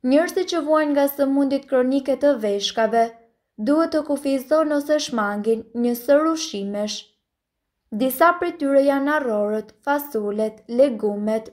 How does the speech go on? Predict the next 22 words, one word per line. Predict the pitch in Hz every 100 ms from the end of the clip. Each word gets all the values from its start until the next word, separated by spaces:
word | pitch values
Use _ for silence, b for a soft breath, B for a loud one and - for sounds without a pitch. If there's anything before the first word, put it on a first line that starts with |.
| _
patatet, | - 285 285 214 208 208 226 220 -
bananet | - 208 254 254 226 208 214 233 233 _ _ _ _ -
dhe | 262
shumicën | 262 262 285 330 339 311
e |
produkteve | 294 277 233 311 320 311 311
të | 302 262
bulmetit. | 240 294 214 190 185 208 202 - _ _ _ _ _ _ _ _ _ -
Në | 285
këtë | 302 349 370
listë | 302 262 262 -
përfshihet | 269 269 - 320 330
edhe | 311 277
avokado, | 262 254 302 302 220 202 190 214 208 - _
ushimet | 277 269 - 302 277 262 240
e |
kripura, | 240 226 202 202 247 262 277 285 -
të | - 277
përpunuara, | 269 269 269 320 285 202 202 202 208 226 - _ _ _ _ _
drithrat | 220 254 330 330 311 294
e | 311
plota, | 320 214 202 202 226